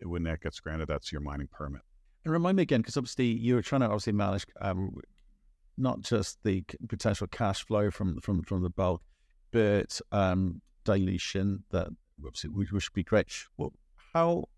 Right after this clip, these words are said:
Speaker 2: much of this bulk sampling can you do? How much can you sell, and what do you kinda net off the back of that?
Speaker 1: Yeah, you know, the, the, um,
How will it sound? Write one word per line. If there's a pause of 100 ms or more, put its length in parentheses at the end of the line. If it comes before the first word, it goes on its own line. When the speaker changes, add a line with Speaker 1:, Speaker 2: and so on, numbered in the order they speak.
(200)
Speaker 2:
much
of
this
bulk
sampling
can
you
do?
How
much
can
you
sell,
and
what
do
you
kinda
net
off
the
back
of
that? (340)
Speaker 1:
Yeah,
you
know, (180)
the,
the,
um,